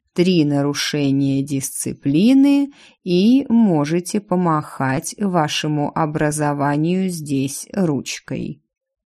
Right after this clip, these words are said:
Вам все понятно?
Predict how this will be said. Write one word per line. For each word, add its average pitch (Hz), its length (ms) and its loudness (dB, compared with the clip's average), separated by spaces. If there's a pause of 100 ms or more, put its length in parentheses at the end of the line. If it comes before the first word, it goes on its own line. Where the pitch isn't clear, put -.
(460)
Вам 143 720 0
все 196 440 -2
понятно? 139 1000 -2